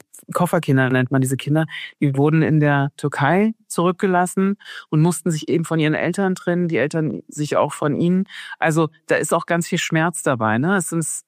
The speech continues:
halt die Palette des menschlichen Daseins. Die Kämpfe heute, also wenn ich in die siebziger und achtziger gucke und je mehr darüber auch rauskommt, also es gab zum Beispiel diesen wilden Ford-Streik, es gab ja auch einen Film dazu, die haben wahnsinnig gekämpft,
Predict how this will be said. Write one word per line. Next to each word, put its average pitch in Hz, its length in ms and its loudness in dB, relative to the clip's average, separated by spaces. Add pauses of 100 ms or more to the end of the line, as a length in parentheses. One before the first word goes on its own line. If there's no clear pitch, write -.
halt 175 220 -2
die 185 60 -2
Palette 175 640 0
des 170 320 -6
menschlichen 170 480 0
Daseins. 160 580 0 (640)
Die 156 160 -6
Kämpfe 196 380 0
heute, 233 480 2 (500)
also 180 200 2
wenn 196 100 4
ich 214 100 2
in 208 80 4
die 196 60 2
siebziger 208 460 0
und 180 120 -2
achtziger 208 460 -2
gucke 226 720 0
und 156 100 2
je 170 120 4
mehr 170 200 4
darüber 185 360 2
auch 151 180 -4
rauskommt, 180 580 -2
also 151 220 0
es - 140 -10
gab 156 240 0
zum 175 100 -6
Beispiel 165 260 -4
diesen 160 260 -2
wilden 175 220 4
Ford-Streik, 196 800 0
es - 120 -8
gab 170 160 0
ja 175 80 4
auch 170 120 -2
einen 165 60 -2
Film 214 320 2
dazu, 208 400 -2 (580)
die 160 240 2
haben 196 240 2
wahnsinnig 139 460 2
gekämpft, 113 640 -4